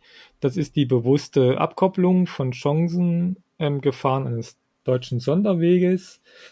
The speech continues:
Ähm, das werden wir gleich nochmal genauer, ähm, äh, äh, erörtern. Das ist, ähm, das klärt sich quasi nicht auf. Es gibt's nur, diese bewusste Abkopplung. Ähm,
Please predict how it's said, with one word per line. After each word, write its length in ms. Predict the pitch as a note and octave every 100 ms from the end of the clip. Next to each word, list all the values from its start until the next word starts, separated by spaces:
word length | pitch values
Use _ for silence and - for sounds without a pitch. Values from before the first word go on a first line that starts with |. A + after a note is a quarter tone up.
| _
Ähm, 260 | C#3+ C#3 C3+
das 240 | C3+ - _ _ _ _ _ _
werden 540 | - C3+ A#2+ D3 D3+ C#3+
wir 180 | C#3 B2
gleich 340 | D3 D#3 G3
nochmal 320 | G3 F3 E3+
genauer, 580 | D3+ C3+ C#3 G3 G3 F3+ - -
ähm, 360 | D#3+ E3 E3 G3
äh, 100 | E3
äh, 640 | G3 E3+ E3+ G3 F#3 -
erörtern. 600 | D#3 D3 D#3+ D#3 F3+ E3
Das 220 | D3 -
ist, 760 | E4+ G4 C#3+ C3 - - - - -
ähm, 720 | C#3 C3+ C3 B2 B2 A#2+ A#2+ B2
das 240 | C3 B2 - -
klärt 200 | - E3
sich 140 | D3 -
quasi 260 | C3 C3+
nicht 200 | D3+ E3
auf. 200 | F3 E3+
Es 140 | B2+ A#2
gibt's 240 | F3 -
nur, 140 | F3+ F3
diese 200 | D#3 D3+
bewusste 340 | D3+ E3 E3
Abkopplung. 720 | D#3 - D#3+ D3+ D#3 D3+ D#3 - _ - - - - - - -
Ähm, 500 | D3 C#3+ C#3 C#3 C3+